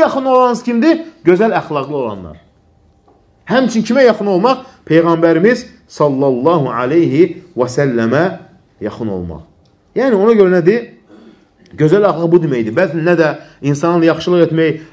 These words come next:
insanlara əziyyət verməmək, talaqatül vəch, insanlara gü-, gülər üzlü olmaq, səxavətli olmaq. Subhanallah. Yəni üzünü turşutma. Möminin, möminin üz gülməsi nədir?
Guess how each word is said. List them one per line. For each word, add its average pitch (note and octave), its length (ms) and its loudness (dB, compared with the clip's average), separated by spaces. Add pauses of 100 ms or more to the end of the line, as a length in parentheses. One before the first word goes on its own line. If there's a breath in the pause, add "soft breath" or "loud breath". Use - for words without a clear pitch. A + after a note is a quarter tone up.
(120)
insanlara D#3+ 640 2
əziyyət D#3 300 2
verməmək, E3 580 2 (160)
talaqatül D#3+ 640 0
vəch, E3+ 220 4 (220 loud breath)
insanlara E3+ 560 0
gü-, D3+ 280 -2
gülər E3+ 260 4 (420 loud breath)
üzlü C#3+ 280 0
olmaq, E3 600 0
səxavətli D#3 680 0
olmaq. E3+ 680 2
Subhanallah. F#2+ 640 -16 (180 soft breath)
Yəni F#3+ 500 0
üzünü G3 320 0
turşutma. A3 520 2 (880)
Möminin, F#3 400 4
möminin G#3+ 420 2
üz D#3+ 100 -8
gülməsi F#3+ 460 0
nədir? A#3 320 0